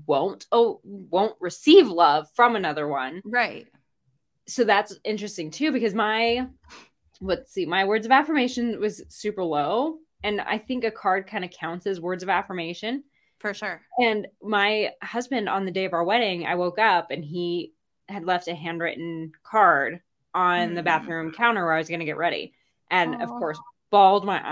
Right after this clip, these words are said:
Speaker 1: eyes out. You know, he filled out, like, the whole thing. Like, it's very long.
Speaker 2: Aw.
Speaker 1: And, but my words of affirmation is only ten percent. And that is one of my most treasured memories.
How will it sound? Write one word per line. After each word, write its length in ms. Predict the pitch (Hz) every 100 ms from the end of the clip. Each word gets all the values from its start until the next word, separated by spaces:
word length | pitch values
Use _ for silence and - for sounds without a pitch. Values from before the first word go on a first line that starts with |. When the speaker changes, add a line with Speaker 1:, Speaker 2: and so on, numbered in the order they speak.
| 170
Speaker 1:
eyes 120 | 160
out. 260 | 139 139 202
You 60 |
know, 60 | 208
he 100 | 240
filled 240 | 240 233
out, 100 | 226
like, 140 | 131 208
the 80 |
whole 320 | 196 - 202 190
thing. 380 | 196 185 180 170
Like, 140 | 160
it's 120 | 165
very 240 | - 180 175
long. 560 | 170 175 165 170 170 - _ _ - _
Speaker 2:
Aw. 80 | 254
Speaker 1:
And, 560 | 196 180 160 160 160 151 - _ _ _ -
but 320 | 190 220 - _ _ -
my 280 | 185 185 190
words 180 | 202
of 80 | 214
affirmation 400 | 220 214 208 214
is 60 | 220
only 140 | 214
ten 240 | 208 208 196
percent. 400 | 180 233 220 -
And 160 | 165
that 200 | 180 190
is 120 | 214 196
one 180 | 196
of 60 | 214
my 100 | 233
most 260 | 247 262 254
treasured 320 | 226 196 170
memories. 500 | 160 196 - - -